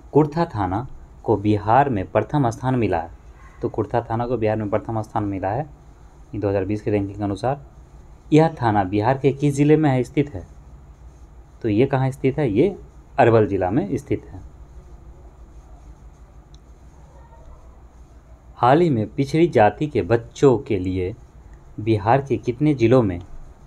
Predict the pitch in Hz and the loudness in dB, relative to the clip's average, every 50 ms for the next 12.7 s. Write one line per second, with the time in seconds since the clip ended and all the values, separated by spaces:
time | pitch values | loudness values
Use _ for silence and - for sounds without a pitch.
0 | - 104 104 151 170 170 170 - - 117 110 - 113 110 101 95 110 131 156 - | -8 0 2 2 2 2 0 -4 -4 -4 -2 2 2 2 4 4 4 2 2 0
1 | - - - - - - - - - - - - - - - - - - - 113 | -6 -16 -20 -20 -20 -20 -20 -20 -20 -20 -20 -20 -20 -20 -20 -20 -8 -4 -2 0
2 | 110 110 107 110 120 139 143 143 135 120 95 104 101 92 101 131 165 - - 180 | 2 2 2 4 4 2 2 0 -2 -2 -2 -2 -2 -2 0 -2 -2 0 2 2
3 | 151 117 107 95 90 85 82 85 85 - - - - - - - - - - - | 4 4 4 4 2 0 -4 -10 -14 -18 -20 -20 -20 -20 -20 -20 -20 -20 -20 -20
4 | - - - - - - - - - - - - - - - - - - - - | -20 -20 -20 -20 -20 -20 -20 -20 -20 -20 -20 -20 -20 -20 -20 -20 -20 -20 -10 -6
5 | - 110 101 101 127 139 139 - 120 107 98 92 98 98 101 110 147 175 175 - | -4 -2 0 0 0 0 0 0 2 2 2 2 2 0 0 0 -2 -4 -6 -8
6 | - - - - - - - - - - 113 165 185 - - - - _ - - | -18 -20 -20 -20 -20 -20 -20 -4 2 4 4 4 4 2 -4 -20 -20 _ -20 -20
7 | - - - - - - - - - - 131 123 135 135 123 107 95 92 95 92 | -20 -20 -20 -20 -20 -20 -20 -20 -20 -10 -2 2 4 4 4 4 2 -2 -6 -10
8 | - - - - - - - - - - - - - - - - - - - - | -14 -18 -20 -20 -20 -20 -20 -20 -20 -20 -20 -20 -20 -20 -20 -20 -20 -20 -20 -20
9 | - - - - - - - - - - - - - - - - - - - - | -20 -20 -20 -20 -20 -20 -20 -20 -20 -20 -20 -20 -20 -20 -20 -20 -20 -20 -20 -20
10 | - - - - - - - - - - - - - - - - - - - - | -20 -20 -20 -20 -20 -20 -20 -20 -20 -20 -20 -20 -20 -20 -20 -20 -20 -20 -20 -20
11 | - - - - 117 110 117 131 151 160 151 131 127 139 117 120 110 113 123 123 | -20 -20 -12 -4 0 2 4 4 4 4 2 2 0 0 0 2 2 4 4 4
12 | 110 117 110 110 107 127 120 - 110 95 98 110 131 147 | 2 2 2 2 0 0 0 0 0 0 2 2 2 0